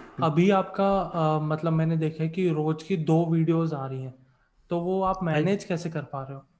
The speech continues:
Speaker 2: I think दो वीडियो हमेशा नहीं आती, कुछ-कुछ दिन छोड़ के आती है। लेकिन देखो, ये रहता है कि फर्स्ट वीडियो जो रहती है, वो already एक दिन पहले शूट हो चुकी होती है, और जो सेकंड वीडियो रहती है, वो उसके एक दिन पहले या उसी दिन शूट होती है, किसी भी ऐसी चीज़ पे जो कि, अ,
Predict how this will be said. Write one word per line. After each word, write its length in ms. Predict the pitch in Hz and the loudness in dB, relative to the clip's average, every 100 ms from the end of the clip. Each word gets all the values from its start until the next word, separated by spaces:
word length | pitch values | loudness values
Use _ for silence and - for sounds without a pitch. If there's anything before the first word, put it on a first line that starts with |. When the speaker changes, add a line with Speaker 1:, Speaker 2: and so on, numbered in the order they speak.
| _ _ _ - - - | _ _ _ -20 -20 -2
Speaker 2:
I 140 | 156 170 | 2 4
think 180 | 220 | 4
दो 200 | 160 175 | 4 4
वीडियो 340 | 185 196 196 190 | 6 6 6 6
हमेशा 380 | 156 160 160 190 | 6 4 4 2
नहीं 160 | 196 | 2
आती, 260 | 156 190 214 | 0 -2 -6
कुछ-कुछ 460 | - 185 - 202 | 0 0 2 2
दिन 140 | 190 190 | 4 2
छोड़ 240 | 160 151 | 4 4
के 100 | 156 | 4
आती 220 | 147 - | 2 2
है। 60 | 190 | 2
लेकिन 260 | 165 180 160 | 2 2 2
देखो, 340 | 160 147 127 | 2 2 0
ये 280 | 131 131 151 | -2 0 2
रहता 240 | 139 147 | 2 0
है 40 | 151 | 0
कि 120 | 175 | 0
फर्स्ट 380 | - 156 156 156 | 0 0 0 0
वीडियो 260 | 151 160 | 2 4
जो 100 | 160 | 2
रहती 260 | 156 131 156 | 2 2 2
है, 40 | |
वो 180 | 156 135 | 2 2
already 240 | 131 143 | 0 0
एक 140 | 147 135 | 0 0
दिन 120 | 151 | 0
पहले 220 | 139 139 | 0 -2
शूट 300 | 139 139 135 | 0 -2 0
हो 60 | 139 | -2
चुकी 240 | - 160 | 0 0
होती 260 | 139 131 147 | 0 0 0
है, 40 | |
और 60 | 165 | 0
जो 60 | |
सेकंड 420 | 180 127 123 156 156 | -2 -2 -2 0 2
वीडियो 220 | 147 156 | 2 2
रहती 360 | 143 120 139 | 2 0 -2
है, 140 | 147 202 | -2 -2
वो 280 | 147 135 160 | -4 0 0
उसके 200 | - 151 | 2 0
एक 220 | 147 139 | 0 2
दिन 160 | 170 | 0
पहले 240 | 165 160 170 | 2 2 2
या 60 | |
उसी 280 | - 147 170 | 0 0 2
दिन 160 | 156 165 | 2 2
शूट 260 | 160 151 | 2 2
होती 240 | 143 127 175 | 0 0 -2
है, 60 | |
किसी 300 | 190 151 160 | 0 -2 0
भी 100 | 160 | 2
ऐसी 280 | 156 131 170 | 2 0 0
चीज़ 260 | 165 139 - | 0 -2 0
पे 100 | 165 | 0
जो 120 | 147 | 2
कि, 200 | 165 | 4
अ, 80 | 170 | 2